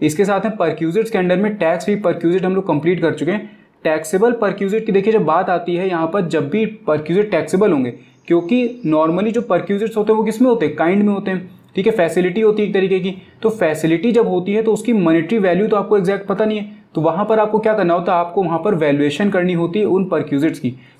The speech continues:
कोई भी facility आपको मिली, जैसे मान लीजिए आपको rent free house दे दिया, एक तो देखिए एचआरए था, हाउस rent allowance,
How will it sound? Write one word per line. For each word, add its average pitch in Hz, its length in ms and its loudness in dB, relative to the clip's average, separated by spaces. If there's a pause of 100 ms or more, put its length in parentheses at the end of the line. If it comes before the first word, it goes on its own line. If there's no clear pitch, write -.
कोई 208 200 4
भी 226 100 -2
facility 180 460 -4
आपको 190 220 0
मिली, 180 220 2
जैसे 160 200 0
मान 175 180 2
लीजिए 185 180 0
आपको 185 180 0
rent 175 260 0
free 196 180 -2
house 160 240 2
दे 131 100 0
दिया, 120 220 -2 (420)
एक 180 180 2
तो 208 80 4
देखिए 208 220 2
एचआरए 180 320 -2
था, 190 80 -6
हाउस 170 260 -2
rent 175 180 -2
allowance, 165 300 -2